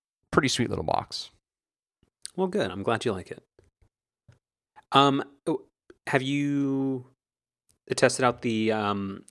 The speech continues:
Speaker 2: the offline storage or, like, the moving a recording to I O S?
Speaker 1: So I've done more of the streaming. I haven't really done much of the downloading of shows.
Speaker 2: And the
Speaker 1: Um,
Speaker 2: streaming is, um,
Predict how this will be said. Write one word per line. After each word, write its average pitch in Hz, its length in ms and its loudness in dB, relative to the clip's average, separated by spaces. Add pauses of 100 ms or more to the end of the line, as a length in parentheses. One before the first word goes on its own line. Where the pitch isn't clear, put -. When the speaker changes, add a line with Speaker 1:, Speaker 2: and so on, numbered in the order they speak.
(120)
Speaker 2:
the 101 720 2
offline 101 440 0
storage 104 460 2
or, 104 100 4
like, 98 200 0
the 104 60 -4
moving 101 440 0
a 101 180 0
recording 104 420 2
to - 140 0
I 107 140 2
O 98 80 0
S? - 400 -4 (460)
Speaker 1:
So 139 140 8
I've 139 120 8
done 208 180 10
more 151 240 10
of 135 120 4
the 101 80 2
streaming. 104 720 2
I 87 80 4
haven't 123 220 2
really 101 280 4 (520)
done 110 260 6
much 95 180 2
of 90 80 -6
the 90 80 -2
downloading 90 640 0
of 78 100 -6
shows. 82 720 -2
Speaker 2:
And 82 200 -2
the 123 40 2
Speaker 1:
Um, 123 60 2
Speaker 2:
streaming 131 420 4
is, 98 300 0
um, 98 480 0